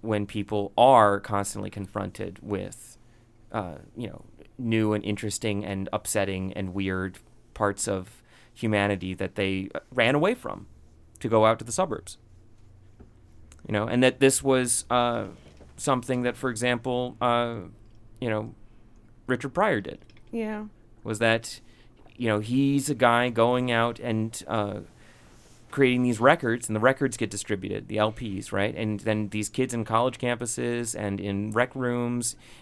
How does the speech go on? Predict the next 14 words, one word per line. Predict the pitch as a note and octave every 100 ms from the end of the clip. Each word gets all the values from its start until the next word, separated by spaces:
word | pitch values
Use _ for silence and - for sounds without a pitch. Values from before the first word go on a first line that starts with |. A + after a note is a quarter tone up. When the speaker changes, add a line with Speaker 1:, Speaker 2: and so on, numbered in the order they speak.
| -
Speaker 1:
in, | G#2 A2 A2
you | B2
know, | G#2
safe, | G#2+ - A#2+ A#2+ - -
beautiful | A2+ B2 A#2+ B2 A#2
homes, | A2+ G#2+ A2 A2+ -
wherever | G#2 G#2 G#2+ A2+
they | G#2+
are, | G#2 F#2+ G2+ A2+ - - - - -
are | C3
listening | B2+ B2 - B2+
to | A#2+
stories | - B2 A2+ A#2 A#2
about, | G#2 G#2+ G#2 G#2 G#2+ -